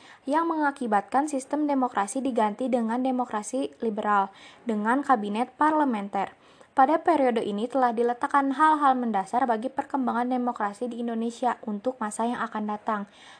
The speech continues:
yaitu pemberian hak-hak politik secara menyeluruh, kekuasaan presiden dibatasi, dan maklumat wakil presiden, maka dimungkinkan terbentuknya sejumlah partai politik. Pada periode seribu sembilan ratus empat puluh sembilan sampai seribu sembilan ratus lima puluh sembilan,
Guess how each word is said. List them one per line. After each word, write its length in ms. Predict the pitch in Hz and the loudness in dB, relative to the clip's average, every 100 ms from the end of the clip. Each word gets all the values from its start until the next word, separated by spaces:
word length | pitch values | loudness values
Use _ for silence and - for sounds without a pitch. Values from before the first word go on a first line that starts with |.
| _ | _
yaitu 480 | 240 220 214 220 214 - - | -6 -6 -4 -4 -4 -8 -16
pemberian 480 | - 277 311 330 330 | -4 0 2 2 0
hak-hak 560 | 311 349 349 311 302 - | 2 2 2 -4 -2 2
politik 480 | 247 214 - 269 | 2 2 -2 -6
secara 400 | 294 269 - 226 | -4 -4 -2 -2
menyeluruh, 560 | 214 208 190 180 202 330 - _ _ _ _ _ - - - _ | -2 -4 -4 -2 2 2 0 _ _ _ _ _ -20 -20 -20 _
kekuasaan 560 | 277 277 277 269 262 254 | -4 4 6 6 2 2
presiden 400 | 247 240 233 226 | -2 -2 0 0
dibatasi, 960 | 226 214 208 196 - 254 302 - - - - | 0 0 -2 -6 -4 -2 -2 -4 -20 -20 0
dan 240 | 247 311 320 | 6 6 4
maklumat 480 | 294 254 233 277 | 2 2 2 2
wakil 240 | 277 269 254 | 0 0 -4
presiden, 640 | - 233 214 202 240 277 | -4 -6 -4 -2 0 2
maka 320 | 247 240 285 | 0 0 -2
dimungkinkan 720 | 277 269 254 240 220 240 269 269 | 0 0 -2 -4 -6 -2 -2 -2
terbentuknya 560 | 247 247 226 - 240 | -2 -2 -2 -4 -4
sejumlah 560 | 262 240 226 220 262 262 | -2 -2 -2 2 0 0
partai 320 | 240 - 254 | -4 0 0
politik. 560 | 269 247 220 - 202 - _ _ _ _ _ - - - | 2 0 -2 -6 -10 -10 _ _ _ _ _ -20 -20 0
Pada 320 | - 285 311 392 | 8 10 10 8
periode 480 | 349 294 247 214 | 8 8 6 8
seribu 560 | 294 294 269 226 254 349 | 6 4 0 0 0 -2
sembilan 320 | - 262 240 | 0 2 2
ratus 240 | 233 233 226 | 2 -2 -2
empat 320 | 226 262 269 | 2 2 4
puluh 160 | 277 | 2
sembilan 480 | 254 226 202 202 269 | 2 0 2 2 2
sampai 240 | 247 226 220 | -2 0 0
seribu 400 | 240 285 277 330 | 0 0 0 0
sembilan 320 | 311 240 220 | 0 0 0
ratus 240 | 220 220 | -2 -4
lima 240 | 220 285 302 | -2 -2 0
puluh 160 | 233 | 0
sembilan, 480 | 233 202 202 240 302 | -2 -2 0 0 0